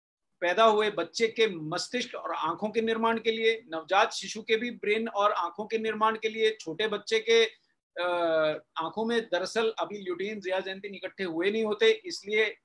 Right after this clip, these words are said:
उनको मोबाइल फोन बहुत क्षति करता है, लेकिन आप देखेंगे छोटे-छोटे बच्चे आज मोबाइल फोन से खेल रहे हैं, बहुत घातक है। और स्कूल जाने वाले बच्चे तो मोबाइल फोन जेब में डाले बिना जाते ही नहीं, और बाकी सबका तो छोड़ ही दीजिए साहब, आज तो बड़े बुजुर्ग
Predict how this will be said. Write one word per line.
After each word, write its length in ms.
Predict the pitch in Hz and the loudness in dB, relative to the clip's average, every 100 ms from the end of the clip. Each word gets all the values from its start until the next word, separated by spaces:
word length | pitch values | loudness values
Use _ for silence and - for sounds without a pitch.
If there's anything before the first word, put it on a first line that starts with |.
| _ _ | _ _
उनको 320 | 202 214 233 233 | -8 -4 0 2
मोबाइल 340 | 196 175 180 | 2 2 0
फोन 220 | 156 170 | -2 -8
बहुत 180 | 151 214 | 0 0
क्षति 240 | - 220 240 | 2 -2 -2
करता 320 | 208 202 214 | -4 2 4
है, 160 | 214 | 4
लेकिन 220 | 165 165 175 | 0 -6 -4
आप 220 | 160 151 | -4 -4
देखेंगे 360 | 175 190 196 185 | -8 -8 -8 -6
छोटे-छोटे 560 | - 233 269 226 233 | -6 -4 -2 -4 -2
बच्चे 280 | 208 202 208 | -4 -6 0
आज 160 | 190 185 | 0 0
मोबाइल 280 | 175 175 208 | -4 -4 -4
फोन 200 | 196 196 | -6 -12
से 120 | 185 | -12
खेल 200 | - 165 170 | -12 -10 -8
रहे 100 | 170 | -8
हैं, 140 | 139 | -2
बहुत 200 | 175 240 - | 2 2 2
घातक 280 | 185 208 202 | 0 0 -2
है। 200 | 220 233 _ _ _ _ - | 0 -2 _ _ _ _ 2
और 280 | 208 254 - - _ - | 6 6 6 -2 _ -18
स्कूल 320 | - 269 294 | -6 -2 4
जाने 240 | 262 254 | 4 6
वाले 240 | 247 233 233 | 4 4 2
बच्चे 280 | 208 - 214 | 0 -4 -4
तो 120 | 208 | -4
मोबाइल 340 | 175 170 180 | -4 -2 -2
फोन 200 | 170 180 | -4 -8
जेब 160 | 160 165 | -4 -4
में 100 | 165 | -2
डाले 220 | 165 180 | 0 0
बिना 220 | 165 160 | -4 -8
जाते 320 | 151 165 170 | -2 0 4
ही 120 | 240 247 | 4 4
नहीं, 240 | 247 247 - _ - | 0 -2 -6 _ -6
और 200 | 190 180 | -4 -2
बाकी 400 | 160 190 202 233 | 2 4 4 0
सबका 340 | - 180 - | -6 -8 -6
तो 140 | 165 175 | -8 -8
छोड़ 320 | - 214 226 | 0 6 6
ही 40 | |
दीजिए 280 | 196 175 170 | 4 -4 -6
साहब, 240 | 165 175 170 | -2 -2 2
आज 220 | 160 170 202 | 2 2 -4
तो 140 | 190 | -4
बड़े 160 | 170 208 | -2 -2
बुजुर्ग 320 | 185 170 175 | -2 -4 -6